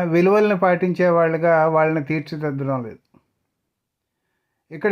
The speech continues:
చిన్నపిల్లలుగా ఉన్నప్పుడే పిల్లల్ని బయటకు తీసుకెళ్ళి అన్ని విషయాలని ఏ రకంగా నేర్పిస్తారంటే, రోడ్డు మీదకి తీసుకొచ్చి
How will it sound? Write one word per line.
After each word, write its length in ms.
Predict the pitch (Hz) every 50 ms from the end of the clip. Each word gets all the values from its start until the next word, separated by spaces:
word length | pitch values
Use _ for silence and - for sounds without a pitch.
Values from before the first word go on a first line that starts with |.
| 190 -
చిన్నపిల్లలుగా 680 | 196 196 202 220 214 233 240 226 226 220 220 208 214 208 196 196
ఉన్నప్పుడే 460 | 196 196 196 180 190 196 202 196 190 175 175 185 190 180 170 _ _ _ _ _ _ _ _ _ _ _ _ _ _ _ _ -
పిల్లల్ని 400 | 180 185 196 214 214 214 214 208 180 185
బయటకు 300 | 185 190 185 208 214 196
తీసుకెళ్ళి 480 | 202 202 180 - - - 185 185 190 196
అన్ని 240 | 175 165 175 190 196
విషయాలని 520 | 196 196 - - 185 185 180 180 185 185 180
ఏ 80 | 170 170
రకంగా 360 | 175 185 180 175 185 180 180 175 175
నేర్పిస్తారంటే, 800 | 170 170 156 156 160 139 - - 165 160 151 151 147 147 160 160 156 143 143 147 156 151 151
రోడ్డు 240 | 156 175 180 185 196 202
మీదకి 280 | 196 185 185 175 170 170
తీసుకొచ్చి 540 | 175 165 139 - - 160 143 139 - 180 170